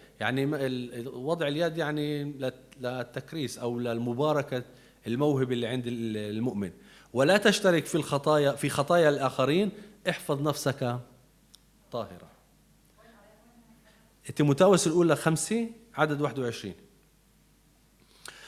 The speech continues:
أناشدك أمام، نقرأ كمان دور. "أناشدك أمام الله والرب يسوع المسيح والملائكة المختارين أن تحفظ هذا بدون غرض"،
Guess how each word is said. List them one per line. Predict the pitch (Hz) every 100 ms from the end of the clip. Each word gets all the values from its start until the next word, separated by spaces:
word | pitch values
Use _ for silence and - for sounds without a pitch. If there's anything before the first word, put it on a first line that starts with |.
| -
أناشدك | 143 156 202 175 165
أمام، | 151 156 151
نقرأ | 151 147
كمان | 139 147 139
دور. | 151 180
"أناشدك | 147 143 185 156
أمام | 147 151 147
الله | 151
والرب | 143 143 151
يسوع | 139 151
المسيح | 135 123 - 175 180 - - _
والملائكة | 123 131 135 165 165
المختارين | 151 139 - 143 151
أن | 139
تحفظ | 143 165 - 147 123
هذا | 131 160 156 151
بدون | 127 123 160 165 160
غرض"، | 107 113 151 165 180